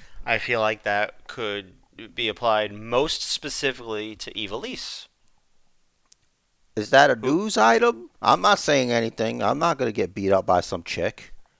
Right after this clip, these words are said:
Speaker 1: It's, it's, it wasn't in the news because it's, like, the same old story. She was talking again about how, um,
Speaker 2: Thunder Rosa
Speaker 1: you know,
Speaker 2: tried to destroy her. <laughs>
Speaker 1: there was that, and she said about, like,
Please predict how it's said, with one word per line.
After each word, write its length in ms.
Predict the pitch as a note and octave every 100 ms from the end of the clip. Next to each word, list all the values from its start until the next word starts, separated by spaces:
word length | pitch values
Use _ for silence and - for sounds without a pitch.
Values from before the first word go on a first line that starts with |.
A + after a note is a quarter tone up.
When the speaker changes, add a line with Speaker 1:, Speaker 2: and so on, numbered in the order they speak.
| _
Speaker 1:
It's, 300 | D#3 F3+ -
it's, 580 | - F3 E3+ - - - - G1+ -
it 160 | - D3+
wasn't 320 | F3+ G#3 G3+
in 80 | G3
the 60 |
news 200 | E3 D#3
because 260 | D3 D3 C#3+
it's, 480 | C#3+ - C3 - -
like, 160 | C#3 B2+
the 80 | B2
same 180 | C#3+
old 160 | C3+ C3
story. 300 | - C#3 A2
She 140 | -
was 100 | C3
talking 420 | - C#3+ C3+ C#3 B2+
again 300 | A#2 C3 B2+
about 300 | A2+ A2 G#2
how, 420 | A2 G#2 G#2 G2+ - - -
um, 480 | - A2 G#2+ G2 F#2 -
Speaker 2:
Thunder 260 | D#3 C#3
Rosa 260 | B2+ D3 B2+
Speaker 1:
you 60 |
know, 80 | A2+
Speaker 2:
tried 200 | A#2 D3
to 60 | -
destroy 500 | A2 - - C#3 C#3+
her. 220 | D#3 D#3 G3 - -
<laughs> 180 | -
Speaker 1:
there 280 | - D#3+ D3+
was 260 | D3 D3 C#3
that, 320 | E3+ F3 F3+
and 180 | D3+ C#3
she 80 | -
said 320 | - D3 C3
about, 280 | G2+ B2+ B2+
like, 240 | B2+ B2